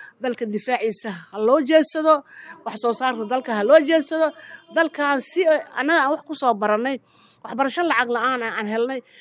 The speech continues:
shaqana aan ka helnay, dowladda aan la soo shaqayn jirnay. Hadda maanta dowladda way jirtaa haddeer.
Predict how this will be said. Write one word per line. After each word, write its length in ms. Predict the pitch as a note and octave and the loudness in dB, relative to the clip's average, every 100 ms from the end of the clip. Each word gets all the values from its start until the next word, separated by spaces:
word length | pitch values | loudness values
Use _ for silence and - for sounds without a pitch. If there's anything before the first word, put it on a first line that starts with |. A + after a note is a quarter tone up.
| - | -16
shaqana 400 | - D4 D#4+ D#4 B3 | -8 -2 0 0 0
aan 100 | B3 | -2
ka 120 | C#4+ | -2
helnay, 340 | B3 A#3 B3 B3+ | 2 2 2 -2
dowladda 380 | B3 E4 E4 | 0 -2 -2
aan 80 | B3+ | -4
la 80 | C#4 | -6
soo 160 | C4+ A#3+ | -4 -8
shaqayn 320 | - B3 A3+ | -6 -6 -4
jirnay. 240 | G#3+ G#3 C4 | -4 -4 -4
Hadda 120 | C4+ C4+ | -4 -2
maanta 400 | C#4 C4+ A#3+ G3+ _ _ _ - | -2 -2 -6 -6 _ _ _ -10
dowladda 320 | A#3+ C#4 F4+ C#4 | -2 0 2 2
way 140 | B3+ | 2
jirtaa 320 | A3+ A3 G#3+ | 2 -6 -6
haddeer. 320 | F#3+ F#3 G3 | -6 -6 -10